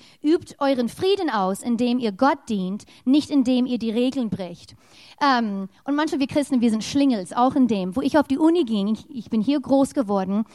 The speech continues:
und ging auf die Uni in Amerika. Und bei uns auf die Uni Alkohol,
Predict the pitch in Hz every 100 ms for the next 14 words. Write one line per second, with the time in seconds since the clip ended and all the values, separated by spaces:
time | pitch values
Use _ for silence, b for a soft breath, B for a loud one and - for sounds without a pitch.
0 | B B - 247 285 285 277 262 254 254
1 | 247 233 247 294 302 220 190 226 247 269
2 | 285 269 - 254 294 285 233 - 247 262
3 | 247 240 226 220